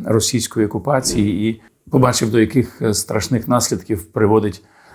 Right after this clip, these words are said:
експансія так званого «руского міра». Е, серед тих, хто отримав наші книжкові подарунки, був і п'ятий президент України, лідер Європейської солідарності, якому в той самий день виповнилось п'ятдесят сім років.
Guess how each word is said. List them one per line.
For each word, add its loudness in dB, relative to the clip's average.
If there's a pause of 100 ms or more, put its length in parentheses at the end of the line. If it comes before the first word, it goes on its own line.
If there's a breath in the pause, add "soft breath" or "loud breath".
(180 loud breath)
експансія 2
так -4
званого -2 (320 soft breath)
«руского 2
міра». 2 (260)
Е, 4
серед 2
тих, 2
хто 0
отримав 2
наші 0
книжкові 0
подарунки, 0
був -2
і -4 (360 soft breath)
п'ятий 2
президент 0
України, 2
лідер 0
Європейської -2
солідарності, -2 (460 soft breath)
якому 4
в -2
той -2
самий -2
день 0
виповнилось -4
п'ятдесят -6
сім -4
років. 0